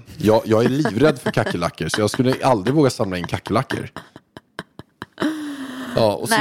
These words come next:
Speaker 1: sniglar är jag inget fan av heller faktiskt.
Speaker 2: Ja, men
Speaker 1: Jag tycker
Speaker 2: alltså
Speaker 1: sniglar är fina i och för sig. De är så himla söta och fina.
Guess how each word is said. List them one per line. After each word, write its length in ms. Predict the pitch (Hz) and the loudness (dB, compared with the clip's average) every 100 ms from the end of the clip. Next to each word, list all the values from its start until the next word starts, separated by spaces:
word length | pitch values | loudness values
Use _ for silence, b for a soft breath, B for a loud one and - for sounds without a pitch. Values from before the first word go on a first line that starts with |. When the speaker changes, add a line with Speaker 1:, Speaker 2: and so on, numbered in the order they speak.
| 139 | 2
Speaker 1:
sniglar 280 | 120 135 127 | 4 4 4
är 40 | 113 | 2
jag 140 | 107 | 0
inget 200 | 95 90 | -4 -4
fan 220 | 104 92 | -2 -2
av 100 | 87 | -2
heller 220 | 95 87 | -2 -2
faktiskt. 200 | 82 - | -4 -6
Speaker 2:
Ja, 80 | - | -2
men 140 | 233 226 | 0 2
Speaker 1:
Jag 80 | |
tycker 140 | 247 214 | 2 2
Speaker 2:
alltså 120 | 196 | 0
Speaker 1:
sniglar 340 | 202 185 156 | 2 2 4
är 40 | 143 | 2
fina 400 | - 135 113 107 | 2 0 2 0
i 40 | |
och 40 | 87 | -2
för 80 | |
sig. 160 | 90 95 | -6 -2
De 140 | 135 156 | 0 0
är 20 | |
så 100 | 151 | 0
himla 180 | 139 98 | 0 -2
söta 520 | - 120 92 - - | -2 -2 -2 -2 -8
och 80 | 87 | -4
fina. 400 | - 80 69 | -4 -4 -10